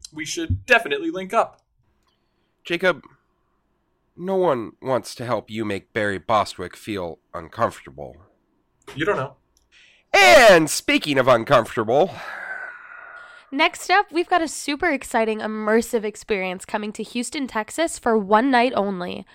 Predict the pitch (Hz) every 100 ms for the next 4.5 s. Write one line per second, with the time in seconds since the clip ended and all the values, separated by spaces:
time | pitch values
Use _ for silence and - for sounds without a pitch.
0 | - - - 440 480 494 453 370 359 294
1 | 262 208 190 190 _ _ - 233 214 202
2 | 190 185 185 180 175 170 170 170 185 -
3 | - _ - - 311 381 330 294 226 208
4 | 202 - 220 202